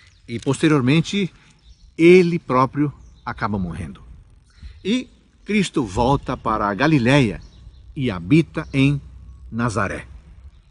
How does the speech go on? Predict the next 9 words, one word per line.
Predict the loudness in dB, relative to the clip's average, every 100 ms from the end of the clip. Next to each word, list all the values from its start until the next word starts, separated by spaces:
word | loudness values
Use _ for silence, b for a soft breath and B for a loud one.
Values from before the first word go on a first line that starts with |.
| b b b b b b b b
Eu | -8
quero | 0 0
chamar | 2 4 4
a |
sua | 4 4
atenção | 4 0 -4 0 0 2
para | 0 0
algumas | 0 0 0 2
informações | 0 0 -2 -2 -4 -6 -4 0 0 -2 -10 -14 -18